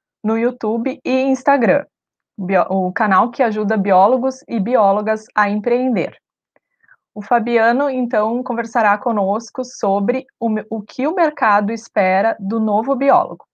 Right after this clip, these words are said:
Lembrando que as perguntas pro Fabiano podem ser feitas ao longo da fala dele no chat. Boa noite, Fabiano.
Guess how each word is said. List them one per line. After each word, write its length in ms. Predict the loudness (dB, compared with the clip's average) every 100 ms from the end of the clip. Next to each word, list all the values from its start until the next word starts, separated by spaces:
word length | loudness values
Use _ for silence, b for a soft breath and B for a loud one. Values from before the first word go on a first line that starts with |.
| _ _ _ _ _ _ _ _
Lembrando 720 | -2 0 2 4 4 4 0
que 140 | -2 -4
as 120 | -4
perguntas 680 | -6 -6 -6 -6 -4 -6 -6
pro 140 | -10
Fabiano 600 | -2 -2 2 2 2 0
podem 360 | 2 2 2 -2
ser 220 | -4 -6
feitas 760 | -4 -6 -4 -4 -6 -6 -12 _ _
ao 160 | 2 4
longo 260 | 4 2
da 100 | 2
fala 280 | 2 0 0
dele 420 | 0 -2 -2 -2
no 100 | -4
chat. 600 | -4 0 0 -2 -16 -20 _ _ _ _ _ _ _ _ _ _ _
Boa 220 | 0 2
noite, 260 | 2 0 -2
Fabiano. 800 | -6 -4 -2 0 -2 -2 -6